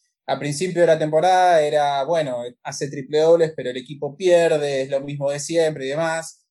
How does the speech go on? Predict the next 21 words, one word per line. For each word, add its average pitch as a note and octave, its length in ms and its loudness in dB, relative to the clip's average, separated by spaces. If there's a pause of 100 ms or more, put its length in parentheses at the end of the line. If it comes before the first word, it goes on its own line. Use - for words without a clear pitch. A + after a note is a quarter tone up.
(200)
Eh, C3 520 0
y B2+ 80 -4
ahora E3 560 2 (120)
hace D#3+ 280 -8
triple D3 320 -8
dobles G3+ 340 0
y C#3 60 -8
el B2+ 60 -8
equipo C3+ 320 -8
gana, F#3 580 2
y D3 180 -8
él D#3+ 140 0
compite, D#3 580 -6
y D3 120 -2
él E3+ 120 0
impulsa, D3+ 880 -4 (140)
eh, B2+ 280 -2
a, B2 180 0
a C3+ 160 -8
sus C3+ 140 -10
compañeros C#3+ 540 -4